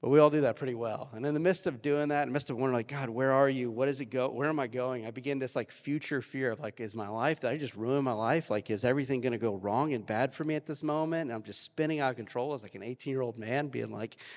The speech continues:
"What does my future look like?" And I'm crying out to God going, "What do I do? Where am I going? Where are you taking me?"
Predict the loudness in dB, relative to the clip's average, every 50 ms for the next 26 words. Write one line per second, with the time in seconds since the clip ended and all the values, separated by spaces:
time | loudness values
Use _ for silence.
0 | -16 -12 -8 -2 -2 -2 0 0 -2 -4 -2 -4 -6 -6 -4 -6 -6 -6 -6 -6
1 | -6 -4 -6 -4 -6 -6 -10 -16 -20 -20 _ _ _ _ _ _ _ _ _ _
2 | _ _ _ _ _ _ _ _ _ _ _ -10 -6 -6 -4 -2 0 0 2 2
3 | 0 -2 0 2 2 2 2 0 -4 -6 -6 -4 -2 0 2 4 2 2 2 -2
4 | -4 -4 -2 -2 -2 0 -2 -2 -6 -6 -4 -4 -6 -6 -8 -8 -4 -4 -2 -2
5 | -4 -4 -4 -4 -4 -4 -6 -12 -12 -14 -16 -20 -20